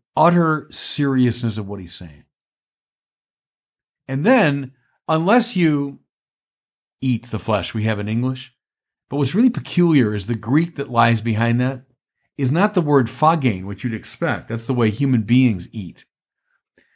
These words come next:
But the word the Lord uses there in John's Gospel is trogein, which has the sense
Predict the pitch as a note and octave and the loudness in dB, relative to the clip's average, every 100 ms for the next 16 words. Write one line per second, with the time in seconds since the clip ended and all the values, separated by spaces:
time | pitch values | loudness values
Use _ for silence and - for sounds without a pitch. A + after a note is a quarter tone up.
0 | _ C#3 C#3 C#3+ A3+ A3+ F3+ D3 C#3 B2 | _ 0 2 4 4 4 4 6 6 6
1 | B2+ A#2 A2+ G#2 F#2 E2 F#2 - G2+ A2+ | 4 4 2 -2 -6 -10 -14 -14 -6 -4
2 | G#2+ G2+ - G2 F#2 - F#2+ - A#2 G#2+ | -2 -4 -8 -10 -10 -12 -14 -4 -2 -2
3 | - - _ _ _ _ _ _ - G3 | -4 -10 _ _ _ _ _ _ -6 -2
4 | G#3 B2 E2 C2+ - _ _ _ _ _ | 0 0 -2 -8 -18 _ _ _ _ _
5 | _ _ _ _ _ D3+ C#3+ - F3 G#3+ | _ _ _ _ _ -2 0 2 4 4
6 | G#3 A3 F3+ - G#2+ F#2+ F2+ - | 2 0 0 0 -2 -4 -6 -8